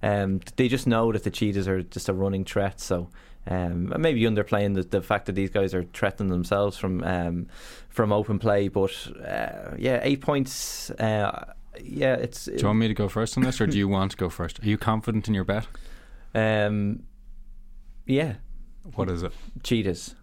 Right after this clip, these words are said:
Speaker 2: Damn. Okay, yeah, I'm on Cheetahs as well. Okay. Uh,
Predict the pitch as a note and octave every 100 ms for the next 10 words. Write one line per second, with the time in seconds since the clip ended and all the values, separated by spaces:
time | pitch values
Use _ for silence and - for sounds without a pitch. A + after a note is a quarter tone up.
0 | - - F#2 E2 D#2+ - - - E2 E2+
1 | E2+ E2+ D#2+ E2+ E2 E2 E2 D#2+ - -
2 | F#2 F2+ E2 - - - - - - -
3 | G#2+ A2 A2